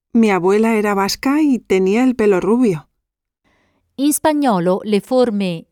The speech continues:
Speaker 2: c'era e c'erano si rendono unicamente con la forma impersonale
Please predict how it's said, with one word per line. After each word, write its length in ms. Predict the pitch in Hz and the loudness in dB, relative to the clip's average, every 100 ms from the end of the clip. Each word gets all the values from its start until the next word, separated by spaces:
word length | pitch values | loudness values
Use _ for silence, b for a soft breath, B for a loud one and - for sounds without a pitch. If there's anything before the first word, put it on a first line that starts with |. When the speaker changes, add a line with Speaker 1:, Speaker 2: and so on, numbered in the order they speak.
| - | -10
Speaker 2:
c'era 580 | 226 208 190 170 143 - _ | -4 -2 -2 -4 -6 -10 _
e 300 | 202 196 180 | -4 -4 -6
c'erano 600 | - 214 165 151 160 233 - _ _ _ | -8 -4 -4 -4 -6 -8 -10 _ _ _
si 220 | - 277 | -8 -4
rendono 420 | 302 269 185 180 | -2 -2 -2 -2
unicamente 680 | 185 220 262 262 330 359 330 | -2 -2 -4 -4 -4 -6 -6
con 180 | 233 220 | -2 -2
la 140 | 220 | -4
forma 400 | - 277 196 170 | -4 -4 -4 -4
impersonale 840 | 165 180 190 - 247 302 339 320 | -6 -6 -6 -4 -4 -6 -8 -10